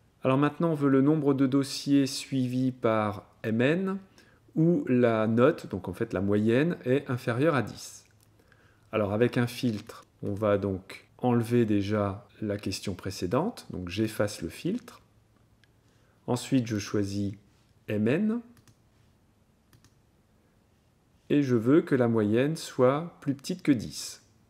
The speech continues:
Donc ici, on va cliquer, et on peut filtrer en choisissant les valeurs inférieures à, et je tape ici dix.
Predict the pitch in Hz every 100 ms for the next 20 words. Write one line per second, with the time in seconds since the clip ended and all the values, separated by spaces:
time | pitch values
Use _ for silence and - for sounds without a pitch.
0 | _ - 87 - 107 - 127 156 - -
1 | 101 92 - 85 85 110 123 170 214 _
2 | _ - 147 131 127 127 110 101 - -
3 | 104 90 - 117 123 170 208 _ _ -
4 | _ 131 113 110 - - 123 113 101 -
5 | 120 123 156 240 - _ _ - 123 113
6 | 110 101 110 139 151 156 147 147 135 120
7 | 113 113 104 92 80 - 117 127 139 -
8 | - _ - 117 110 101 127 127 113 -
9 | 123 143 - - 101 - - - -